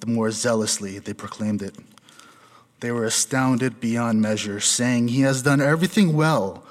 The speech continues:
He even makes the deaf to hear and the mute to speak." This is the word of the Lord.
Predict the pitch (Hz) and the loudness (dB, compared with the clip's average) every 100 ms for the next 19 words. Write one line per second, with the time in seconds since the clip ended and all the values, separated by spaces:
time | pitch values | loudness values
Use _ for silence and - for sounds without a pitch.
0 | - - - - - 147 143 151 147 143 | -20 -20 -20 -20 -6 0 2 6 6 4
1 | - 139 113 139 139 - 127 110 113 110 | 2 -2 0 2 2 0 -2 0 0 0
2 | 110 110 110 104 101 104 - - 95 90 | -2 -2 0 0 -4 -6 -6 -6 -8 -14
3 | - - - _ _ _ _ _ _ _ | -16 -18 -18 _ _ _ _ _ _ _
4 | 110 - 95 92 98 92 92 85 - - | -8 -8 -8 -14 -14 -14 -14 -18 -18 -20